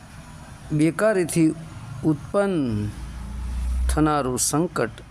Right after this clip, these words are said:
આ માણસને ભારે સતાવતું હતું. આખરે થાકીને તે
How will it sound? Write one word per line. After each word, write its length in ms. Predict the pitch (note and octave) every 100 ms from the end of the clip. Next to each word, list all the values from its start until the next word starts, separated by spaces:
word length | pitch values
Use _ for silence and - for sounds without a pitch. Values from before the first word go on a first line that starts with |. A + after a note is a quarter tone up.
| -
આ 100 | A#2
માણસને 640 | A2+ A#2 D#3 - A#2 G2+ A2 - - - - - - - - G#2
ભારે 380 | F#2+ A#2+ C3+ D#3
સતાવતું 640 | A#2 G#2+ G#2 A2 G#2 G2+
હતું. 180 | - G#2+ - - - - - - - - - - - - - - - - - - - - - E3
આખરે 320 | E3 F#3+ G#3
થાકીને 500 | - D#3+ F3 F#3+ F#3
તે 380 | E3 D#3+ C#3+